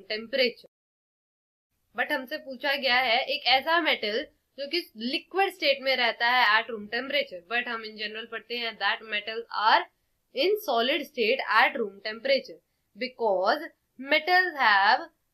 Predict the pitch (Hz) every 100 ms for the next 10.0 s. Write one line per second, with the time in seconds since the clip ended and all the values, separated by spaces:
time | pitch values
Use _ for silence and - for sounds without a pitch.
0 | 190 202 - 208 240 339 - _ _ _
1 | _ _ _ _ _ _ _ _ _ _
2 | _ _ _ _ _ - 233 214 214 -
3 | - 285 262 233 233 294 _ _ _ _
4 | _ _ _ _ _ _ _ _ _ -
5 | 285 285 339 349 294 247 233 233 240 285
6 | 233 180 - 240 - _ _ _ _ _
7 | _ _ _ _ _ _ _ _ - -
8 | 269 262 302 302 269 262 285 285 269 262
9 | 285 294 269 233 277 277 285 254 233 214